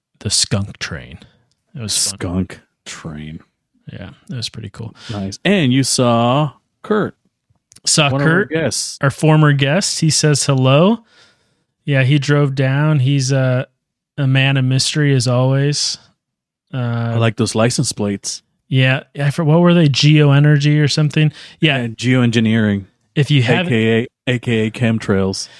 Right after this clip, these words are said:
Speaker 1: Oh, you know what's funny? I don't think that's what he meant by it. <laughs>
Speaker 2: I know.
Speaker 1: But you're
Speaker 2: Probably.
Speaker 1: right.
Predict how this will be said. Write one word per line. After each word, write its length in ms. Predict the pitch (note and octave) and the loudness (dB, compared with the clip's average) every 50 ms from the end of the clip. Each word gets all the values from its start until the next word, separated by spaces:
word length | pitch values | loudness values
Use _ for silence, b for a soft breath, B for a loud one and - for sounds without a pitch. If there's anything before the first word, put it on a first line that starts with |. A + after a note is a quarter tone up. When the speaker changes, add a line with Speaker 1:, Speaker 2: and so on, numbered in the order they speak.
| B B B B B | B B B B B
Speaker 1:
Oh, 140 | C#3+ C3+ C3 | 2 2 4
you 180 | B2 A#2 C3 | 4 4 4
know 120 | C#3 C#3+ D3 | 4 4 4
what's 180 | C#3+ C3 - | 2 0 -2
funny? 400 | - - A2 A2+ B2 B2+ C#3 - - - | -4 -4 -4 -2 -2 -2 -2 -2 -2 -2
I 80 | A#2+ C3 | 0 2
don't 240 | D3 C#3+ D3 D3 - _ | 2 2 0 -2 -4 _
think 220 | - C#3 C3+ B2 - | -2 0 0 0 0
that's 260 | - A#2+ B2 - - - | -2 -2 -2 -2 -2 -4
what 100 | B2+ B2 | -4 -2
he 160 | G#2 B2 B2 | 0 0 0
meant 320 | A#2+ A2+ A2+ A2+ A#2+ D#3 A#2 | 0 0 0 -2 -4 -6 -8
by 320 | A2 G2+ G2 G2+ G#2 - | -8 -8 -8 -8 -10 -10
it. 240 | - - - - - - - | -8 -8 -8 -8 -10 -4 -2
<laughs> 140 | B3 - - | -2 0 0
Speaker 2:
I 140 | G3 - F#2+ | -2 -4 -4
know. 320 | F#2+ G2+ G#2 A2+ A2+ G#2 - _ _ - - - _ - - - - _ _ _ - - _ _ B B B B B - | -4 -2 -2 -2 -2 -2 -4 _ _ -6 -6 -4 _ -6 -6 -6 -8 _ _ _ -20 -20 _ _ B B B B B -4
Speaker 1:
But 300 | D#3+ D3 F3 E3+ G3 G3 | -2 0 0 0 0 0
you're 160 | F3 D#3+ D3+ | 0 0 2
Speaker 2:
Probably. 140 | D3 D3 D3+ | 2 2 2
Speaker 1:
right. 180 | D3+ C#3+ - | 2 0 -2